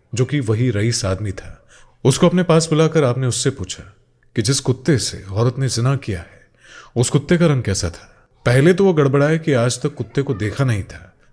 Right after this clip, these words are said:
फिर उसने बोलना शुरू किया, "अब वो काले रंग का कुत्ता है।"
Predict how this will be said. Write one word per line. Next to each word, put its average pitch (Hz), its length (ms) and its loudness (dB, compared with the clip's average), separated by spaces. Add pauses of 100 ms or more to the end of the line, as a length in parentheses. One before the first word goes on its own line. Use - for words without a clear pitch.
फिर 143 100 6
उसने 160 220 4
बोलना 123 320 4
शुरू 101 220 -4
किया, - 240 -18 (380)
"अब 143 560 4
वो 147 360 4 (260)
काले 120 300 4
रंग 127 200 2
का 156 100 0
कुत्ता 92 320 -6
है।" - 380 -16